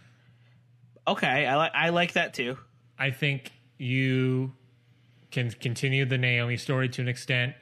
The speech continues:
Speaker 2: even make, but, and this allows Bianca Belair to be more of the heel, of course.
Speaker 1: Mm-hmm.
Speaker 2: Um, played up as the E S T of the women's Smack, of the Blue brand.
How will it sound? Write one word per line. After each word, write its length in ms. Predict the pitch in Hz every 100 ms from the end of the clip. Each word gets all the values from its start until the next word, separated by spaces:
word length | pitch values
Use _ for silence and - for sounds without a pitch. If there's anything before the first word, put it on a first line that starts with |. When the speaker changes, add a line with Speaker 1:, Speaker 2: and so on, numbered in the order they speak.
| _ _ -
Speaker 2:
even 220 | 131 127
make, 300 | 123 139 135
but, 120 | 160
and 260 | 160 156 143
this 180 | 135 -
allows 500 | 139 113 117 120 113
Bianca 380 | - 113 117 120
Belair 420 | 110 107 107 107
to 120 | 104 123
be 100 | 107
more 220 | 107 107
of 80 | 92
the 80 |
heel, 500 | 95 - 123 147 196 - - _ _ _ _ _ _ _ _ _ -
of 140 | 123
course. 500 | - 147 175 - - - _ _ -
Speaker 1:
Mm-hmm. 680 | 147 135 120 - _ _ 127
Speaker 2:
Um, 500 | 113 107 104 95 101 _ _ _ _ -
played 240 | - 123 120
up 200 | 117 117
as 220 | 113 104
the 300 | 120 131 123
E 60 | 120
S 160 | 110 -
T 280 | - 117
of 60 | 113
the 80 | 110
women's 260 | 110 110 -
Smack, 340 | 143 113 -
of 100 | 131
the 60 | 107
Blue 220 | 113 120
brand. 360 | 117 120 127